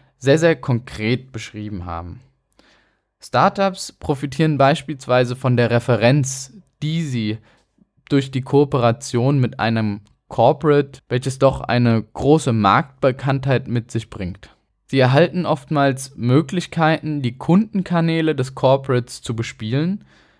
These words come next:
also die Möglichkeit, neue Kunden zu erwerben und damit nicht den mühseligen Weg der Erstakquise zu gehen. Ein großer Punkt sind selbstverständlich auch die Finanzen,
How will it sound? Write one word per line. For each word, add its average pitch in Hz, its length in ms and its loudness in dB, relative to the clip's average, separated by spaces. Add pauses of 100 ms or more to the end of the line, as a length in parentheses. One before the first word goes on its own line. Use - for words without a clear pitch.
also 135 180 0
die 131 120 2
Möglichkeit, 143 680 0
neue 131 460 4
Kunden 147 520 -2
zu 131 180 -6
erwerben 110 640 0 (320)
und 123 180 -4
damit 127 300 4
nicht 135 240 -4
den 123 160 2
mühseligen 143 720 0
Weg 127 280 -2 (260)
der - 120 -2
Erstakquise 110 920 0
zu 110 180 -10
gehen. 60 360 -12 (520)
Ein 151 200 0
großer 175 400 2
Punkt 170 440 -2
sind 131 160 0
selbstverständlich 131 800 -2
auch 123 160 0
die - 120 -12
Finanzen, 110 800 -4